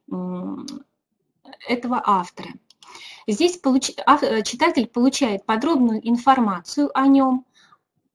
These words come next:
фотографии или портрет обязательно присутствует, даты жизни, биографические сведения из энциклопедий и справочников.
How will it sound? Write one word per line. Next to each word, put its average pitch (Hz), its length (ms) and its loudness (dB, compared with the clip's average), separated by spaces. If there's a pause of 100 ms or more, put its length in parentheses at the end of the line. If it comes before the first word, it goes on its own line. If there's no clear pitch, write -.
фотографии 220 760 0
или 190 140 -4
портрет 208 600 -2
обязательно 247 640 0
присутствует, 240 680 -4
даты 294 280 0
жизни, 233 480 0
биографические 233 840 -2
сведения 254 580 0
из 247 280 -2
энциклопедий 240 840 -2
и 233 120 -8
справочников. - 1000 -8